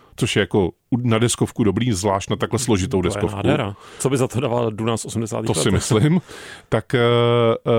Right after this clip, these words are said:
Speaker 1: v rámci tohle toho jako spíš do toho chceš ten čas investovat. A jako vlastně si říkáš, že to je super, tak jako tady jsem se už naučil tohle, tak to mě zajímá, teď budu hrát zase s tímhletím hrdinou, zkusím si jeho schopnost a uvidíme,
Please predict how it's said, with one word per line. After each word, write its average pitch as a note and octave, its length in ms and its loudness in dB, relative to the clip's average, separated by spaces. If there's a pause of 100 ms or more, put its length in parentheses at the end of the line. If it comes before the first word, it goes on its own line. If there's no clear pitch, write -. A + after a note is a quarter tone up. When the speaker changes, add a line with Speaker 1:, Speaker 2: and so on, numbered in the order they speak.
(180)
Speaker 1:
v A2+ 40 0
rámci A#2+ 260 0
tohle B2+ 280 0
toho C3+ 240 2
jako C3 200 -2
spíš - 260 -4
do B2+ 120 -2
toho C#3 140 2
chceš - 280 -2
ten G2 160 -2
čas - 200 -4
investovat. F2+ 500 -2
A G2 40 0
jako G2 160 -4
vlastně G#2+ 260 -2
si G#2+ 100 -2
říkáš, G#2+ 200 0
že F#2+ 100 0
to G2+ 80 -2
je F#2 40 0
super, C3 340 -2
tak - 180 -2
jako G#2+ 220 0 (220)
tady F#2 160 -2
jsem F#2 160 -2
se - 80 -2
už - 140 -2
naučil G2 300 -2
tohle, F#2 300 -2
tak - 180 -6
to G2+ 100 -2
mě A2 140 2
zajímá, G#2+ 300 2
teď A#2+ 140 -2
budu C3 160 2
hrát B2+ 200 2
zase C#3 220 -2
s - 100 -6
tímhletím F#2 440 0
hrdinou, F#2 540 0 (300)
zkusím C3 360 -2
si B2+ 140 0
jeho F2+ 280 0
schopnost G#2 640 -4
a A2 40 2
uvidíme, A2+ 300 2